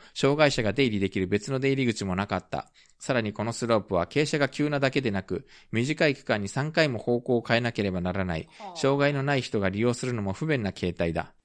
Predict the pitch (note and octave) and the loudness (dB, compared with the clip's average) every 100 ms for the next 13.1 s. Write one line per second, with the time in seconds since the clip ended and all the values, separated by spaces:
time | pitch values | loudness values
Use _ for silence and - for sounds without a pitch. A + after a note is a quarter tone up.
0 | _ - - _ _ _ - A#3+ C4 C4 | _ -20 -20 _ _ _ -12 -8 -6 -6
1 | A3+ A3 A#3 A3+ G#3 G#3 D4 E4 D#4+ E4 | -4 -2 -4 -2 -2 -2 -2 -4 -4 -8
2 | - D4 C#4 E4 D#4 D4+ - B3 A3+ E3+ | -8 -8 -6 -8 -8 -6 -4 -2 -2 -2
3 | E3 G3 F#3+ G3+ D4 D4+ D4 B3 F#3+ G3+ | -2 -4 -4 -6 -6 -4 -4 -6 -6 -6
4 | F#3+ - - D4+ D4 D4 _ B3+ B3 A#3 | -8 -12 -10 -8 -8 -12 _ -8 -8 -10
5 | - F3 G#3 A3+ C#4+ C#4 C#4 C4+ D#4 D4+ | -10 -6 -6 -8 -8 -8 -8 -10 -12 -10
6 | - D#4+ A#3+ G3 G3 G3+ D#3+ - F3 F3+ | -10 -8 -6 -4 -4 -6 -10 -10 -8 -6
7 | F#3 F#3+ F#3 C4+ B3+ B3+ C4+ B3+ A3 F3 | -6 -6 -6 -4 -2 -2 -4 -4 -8 -8
8 | - E3+ D#3+ - _ - - - _ A3+ | -6 -4 -4 -10 _ -20 -20 -20 _ -4
9 | A3 C#4+ C4+ B3+ C4+ C4 E3+ - - A3+ | -2 -2 -2 -2 -6 -8 -10 -12 -10 -6
10 | G3 - _ - - E4 D#4 E4+ D#4 D4 | -6 -10 _ -20 -6 -6 -4 -2 -2 -2
11 | D4 C4 C4 C4 F#3 F#3+ G#3+ G3+ E3+ F3 | -6 -8 -8 -8 -6 -4 -4 -6 -6 -6
12 | F3+ - F#3+ A3+ A#3+ B3+ B3 B3+ A3+ A3+ | -6 -6 -6 -6 -6 -6 -6 -6 -8 -8